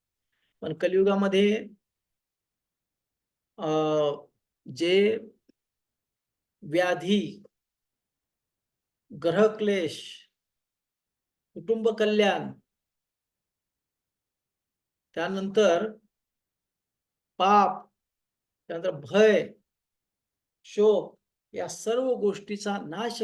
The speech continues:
करण्यासाठी हरिनाम एकच साधन आहे असं या अभंगामध्ये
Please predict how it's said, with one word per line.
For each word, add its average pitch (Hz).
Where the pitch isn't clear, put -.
करण्यासाठी 185
हरिनाम 202
एकच 220
साधन 175
आहे 180
असं 170
या 180
अभंगामध्ये 190